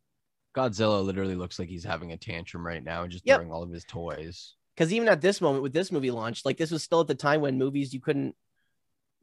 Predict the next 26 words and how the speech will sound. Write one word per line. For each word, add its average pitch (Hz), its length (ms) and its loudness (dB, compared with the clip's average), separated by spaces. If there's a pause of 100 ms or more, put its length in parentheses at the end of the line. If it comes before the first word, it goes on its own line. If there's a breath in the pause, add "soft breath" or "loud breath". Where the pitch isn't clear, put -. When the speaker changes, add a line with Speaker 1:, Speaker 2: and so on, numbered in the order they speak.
(240)
Speaker 2:
buy 131 240 2
them 139 160 4
at 113 100 0
home. 135 260 6
Like, 117 160 0
it 120 60 0
was 123 120 -2
still, 127 160 -2
like, 127 200 2
T - 200 -4
V 135 220 -2
or 143 60 2
you 131 120 0
went 123 160 0
to 127 60 -8
the 117 100 -4
cinema, 117 380 -2
right? 113 300 -2 (560)
Speaker 1:
Yeah. 123 280 4 (220)
Speaker 2:
We 135 100 0
haven't 143 220 2
really 135 140 2
Speaker 1:
So 123 40 2
Speaker 2:
hit 139 80 2
Speaker 1:
you'd 107 80 2
have 110 100 6